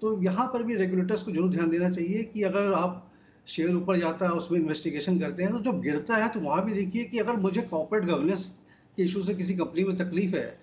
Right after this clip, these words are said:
और मैं उस company के shares को hold करता हूँ, मैं बेच के चला जाऊँगा, वापस नहीं खरीदूंगा फिर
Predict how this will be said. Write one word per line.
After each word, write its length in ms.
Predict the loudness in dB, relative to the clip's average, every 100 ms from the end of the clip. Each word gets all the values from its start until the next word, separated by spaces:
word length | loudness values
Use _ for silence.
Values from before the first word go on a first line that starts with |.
| -20 -12 -2
और 100 | 2
मैं 120 | 2
उस 160 | 2 -2 -6
company 220 | -2 0
के 100 | 0
shares 240 | 0 0
को 80 | 0
hold 220 | 2 2
करता 180 | 2 2
हूँ, 100 | 2
मैं 140 | 2 2
बेच 160 | 0
के 80 | 0
चला 180 | 0 2
जाऊँगा, 320 | 0 -2 -12 -18 -20 -6
वापस 440 | 0 0 0 -2 0
नहीं 100 | 0
खरीदूंगा 380 | 2 2 2 0
फिर 180 | -4